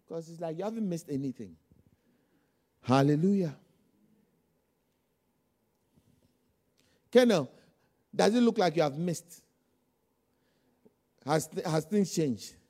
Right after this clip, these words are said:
Yeah. So he hasn't been here for a while, and he's come back. Things must not look the same. Otherwise, we haven't improved.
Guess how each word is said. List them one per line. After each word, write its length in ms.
Yeah. 80
So 400
he 120
hasn't 320
been 140
here 180
for 180
a 60
while, 340
and 180
he's 160
come 280
back. 280
Things 240
must 240
not 120
look 180
the 100
same. 300
Otherwise, 680
we 160
haven't 440
improved. 540